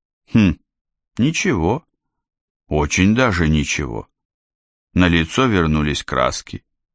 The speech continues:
Ей на ум пришла Джулиана Мур, особенно один эпизод из фильма режиссёра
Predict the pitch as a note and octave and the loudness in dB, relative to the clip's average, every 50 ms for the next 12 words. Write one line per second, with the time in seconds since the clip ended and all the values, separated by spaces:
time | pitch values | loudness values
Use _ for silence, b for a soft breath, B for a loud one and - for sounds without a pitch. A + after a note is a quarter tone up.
0 | _ _ _ _ B B B B B - G2+ G2+ G#2 G2 G2+ G#2 A2 A2 G2 - | _ _ _ _ B B B B B 0 0 2 2 2 0 0 0 -2 -2 0
1 | G2+ F#2+ F2 - F#2+ F#2 F#2 F2 E2+ - E2 E2+ F2+ F2+ F2+ F2+ F2+ F2+ F2+ F2+ | -2 -2 -2 0 0 2 2 2 0 -2 -4 -2 -2 0 2 2 2 2 2 2
2 | F2+ F2 F2 F2+ F#2+ F#2+ F#2 F#2 E2+ C#2+ C2 - - _ b b b b b b | 2 2 2 2 2 2 2 2 0 0 -2 -6 -10 _ b b b b b b
3 | F2+ - - G#2 F#2 F2+ F2+ F2+ F2+ F2 F2 E2+ F2+ F2+ F2 E2 D#2+ F2+ E2+ E2 | -2 0 0 0 2 2 4 4 4 2 2 2 2 2 2 2 0 -2 -2 -2
4 | F#2+ F#2 F2 F2+ D#2+ - - E2+ E2 E2 D#2+ D#2 D#2+ D#2 D2+ E2 D2+ - - E2+ | -2 -2 -2 -2 -4 -4 -2 -2 0 0 0 0 -2 -2 -4 -4 -4 -2 0 0
5 | E2 D#2 C#2+ - | 2 2 0 -2